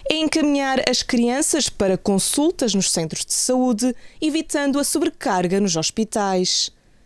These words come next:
Segundo o coordenador do grupo de trabalho responsável pelo plano, Alberto Caldas Afonso, os casos classificados como pulseira azul,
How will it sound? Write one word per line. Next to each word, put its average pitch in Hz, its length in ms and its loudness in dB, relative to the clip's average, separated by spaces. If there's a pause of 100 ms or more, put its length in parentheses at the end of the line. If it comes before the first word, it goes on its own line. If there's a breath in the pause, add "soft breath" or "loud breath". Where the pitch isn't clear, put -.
(340 soft breath)
Segundo 240 640 0
o 233 40 -2
coordenador 233 680 0
do 262 120 0
grupo 208 360 0
de 180 80 -4
trabalho 196 600 0 (220 loud breath)
responsável 180 920 0
pelo 220 200 -2
plano, 233 480 0 (280 soft breath)
Alberto 247 640 0
Caldas 208 680 0
Afonso, 254 600 -2 (280 soft breath)
os 311 180 0
casos 262 500 -2
classificados 220 1120 -2
como 330 320 -2
pulseira 180 480 0
azul, 220 440 2